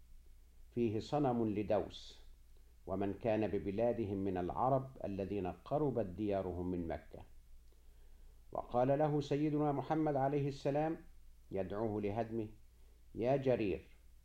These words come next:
ألا تكفيني ذا الخلصة؟" فقال: "يا رسول الله، إني رجل لا أثبت على الخيل".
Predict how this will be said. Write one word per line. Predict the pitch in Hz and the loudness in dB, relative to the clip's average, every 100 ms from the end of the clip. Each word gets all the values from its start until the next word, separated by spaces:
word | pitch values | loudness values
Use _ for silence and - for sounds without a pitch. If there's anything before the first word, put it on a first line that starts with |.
| - - - - - - - 107 | -20 -20 -20 -20 -20 -20 -6 0
ألا | 123 139 | 2 2
تكفيني | 139 131 - 175 160 113 87 82 - - - - - - - | 2 -2 -2 0 2 4 0 -4 -14 -20 -20 -20 -20 -20 -10
ذا | 92 | -2
الخلصة؟" | 87 82 107 101 - 85 - - - - - - - - - - - | -2 -2 -6 -6 -4 -8 -8 -18 -20 -20 -20 -20 -20 -20 -20 -20 -12
فقال: | - - 95 90 71 | -12 -4 -2 -2 -2
"يا | 76 131 | -2 0
رسول | 143 123 127 110 | 0 0 -2 -2
الله، | 90 82 90 - - - - - - | -2 -4 -6 -14 -20 -20 -20 -10 -4
إني | 107 101 | 0 0
رجل | 95 117 127 139 156 147 - - - | 0 0 0 -2 -4 -8 -18 -20 -16
لا | - 98 - 92 | -4 -2 -2 -4
أثبت | - 107 131 165 | -8 -8 -6 -4
على | 104 73 90 | -2 0 -2
الخيل". | - - 90 80 | -4 -6 -6 -6